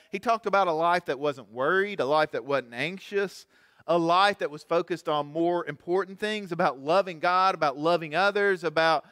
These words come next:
seek God first, right? Uh, all this stuff he talks about, it, it's so,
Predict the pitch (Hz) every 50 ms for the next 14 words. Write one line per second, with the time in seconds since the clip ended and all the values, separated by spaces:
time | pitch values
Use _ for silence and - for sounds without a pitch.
0 | - _ _ _ - - - - - 185 202 190 160 135 139 180 196 196 196 190
1 | 160 - - _ - 180 180 202 214 208 202 - 202 196 196 202 196 190 - -
2 | _ _ _ _ _ _ _ - 214 - - - 233 233 233 262 302 330 330 330
3 | 320 311 294 262 - - - - 233 247 240 233 226 220 196 - - - 226 254
4 | 269 247 - - 185 165 165 151 156 156 - _ _ _ _ _ _ _ - 233
5 | 214 202 214 214 208 - - - 262 254 269 277 269 262 233 208